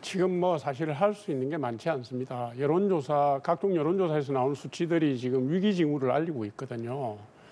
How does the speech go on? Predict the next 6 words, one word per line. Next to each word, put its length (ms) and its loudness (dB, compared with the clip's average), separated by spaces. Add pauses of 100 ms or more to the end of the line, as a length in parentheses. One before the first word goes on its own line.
(540)
여기서 520 2
조금만 540 2
더 200 0
나가면 880 -4 (480)
국정의 920 0
동력, 640 0